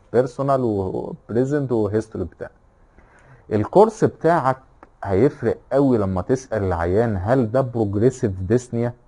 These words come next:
ولا ديسنيا ان اتاكس. كلمه مهمه قوي محدش بيسال عليها. ليه؟ هتفرق. يقول لك انا بابا كويس، فجاه يجي لي كرشه نفس تقعد معايا خمس دقايق، عشر دقايق، وتروح. ده مختلف تماما عن الديسنيا البروجريسيف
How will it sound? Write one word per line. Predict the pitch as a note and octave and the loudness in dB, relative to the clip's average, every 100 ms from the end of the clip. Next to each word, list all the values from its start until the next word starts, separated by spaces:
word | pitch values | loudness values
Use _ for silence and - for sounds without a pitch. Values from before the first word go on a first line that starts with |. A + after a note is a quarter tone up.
| _ - - _ _ | _ -20 -20 _ _
ولا | G2 F2+ F#2 | 0 2 2
ديسنيا | F#2 C3+ - G#2+ - | 2 0 0 -4 -2
ان | A#2+ A#2 | -4 -4
اتاكس. | G2 _ G2+ F2+ - - - - _ - | -8 _ -6 -6 -8 -20 -20 -20 _ -4
كلمه | E3+ E3+ C3 | -2 0 -2
مهمه | A#2 G#2 B2+ D3 B2+ | -2 -2 0 0 0
قوي | A#2 C3+ A2+ | 2 2 0
محدش | G2+ A#2 A2+ | -2 -4 -4
بيسال | - A#2 A2 G2 | -4 -6 -2 -2
عليها. | F2 E2 - _ _ _ _ _ _ _ _ _ | -2 -6 -10 _ _ _ _ _ _ _ _ _
ليه؟ | F#2 G#2 G#2+ F2+ | 2 4 4 2
هتفرق. | F#2+ F3+ F3 - G#2 G2+ | 0 -2 -2 -2 -2 0
يقول | C#3+ D3 | 0 0
لك | C3 | -2
انا | A#2 | -4
بابا | A2 D3 D3 | -4 -2 -4
كويس، | - B2 A2+ F#2+ - | -2 -2 0 -2 -4
فجاه | D3+ D3+ - | -4 -4 -2
يجي | A#2 A2+ | -2 0
لي | C#3 | -2
كرشه | B2+ C#3 C#3+ A#2+ - | 0 -2 -4 -8 -6
نفس | C3+ A#2 | -4 -4
تقعد | - B2+ A#2+ | -4 -2 0
معايا | G#2+ B2+ | 0 -2
خمس | A#2+ B2+ B2 | -2 -4 -2
دقايق، | G2+ A#2+ A#2+ | 2 2 2
عشر | B2+ - | -2 -2
دقايق، | A#2+ C#3 | 0 0
وتروح. | B2 A2 A2+ A2 F#2 - - _ _ _ - | 0 -2 0 2 0 -8 -20 _ _ _ -2
ده | D3 | 2
مختلف | F3+ - F3+ G3 - | 2 2 4 4 2
تماما | - C3+ E3 F#3 D#3 D3+ C3+ - _ _ | -2 2 2 2 2 0 -4 -12 _ _
عن | G#2 A2+ | 0 2
الديسنيا | A#2 A2+ D#3+ F3+ E3 | 2 4 4 4 0
البروجريسيف | C#3 A#2 A#2 A#2 A#2 F3 - C3+ | 0 2 2 2 4 2 4 0